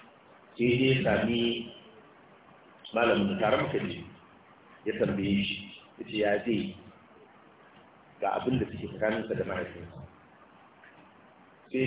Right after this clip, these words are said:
ce masa, Ai, albarkar da za ka samu, duk da Madina tana da albarka, amma albarkar da za ka samu wajen komawa Hayi ka zauna tare da mahaifinka, ta fi albarkar da za ka samu a Madina,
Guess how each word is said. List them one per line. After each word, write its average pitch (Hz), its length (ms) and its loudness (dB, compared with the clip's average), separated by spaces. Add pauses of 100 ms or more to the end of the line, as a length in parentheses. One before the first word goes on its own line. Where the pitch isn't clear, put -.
ce 123 140 0
masa, 117 280 2 (1800)
Ai, 123 500 4 (220)
albarkar 117 500 4
da 110 160 2
za 117 100 6 (120)
ka 104 100 -2
samu, 110 400 2 (460)
duk 131 100 -2
da 127 120 4
Madina 104 360 0
tana 101 240 0
da 90 140 -2
albarka, 98 440 -2 (260)
amma 107 140 -4
albarkar 127 460 0
da 101 80 -2
za 107 120 2
ka - 200 -8
samu 101 320 0
wajen 104 320 -4
komawa 95 480 0
Hayi 107 260 -2 (1080)
ka 98 80 -4
zauna 107 280 2
tare 101 180 2
da 104 80 0
mahaifinka, 101 600 -4 (120)
ta 123 120 0
fi - 80 0
albarkar - 440 0
da 90 60 -6
za 95 100 -2
ka - 160 -8
samu 87 260 -4
a 87 60 -8
Madina, 82 400 -10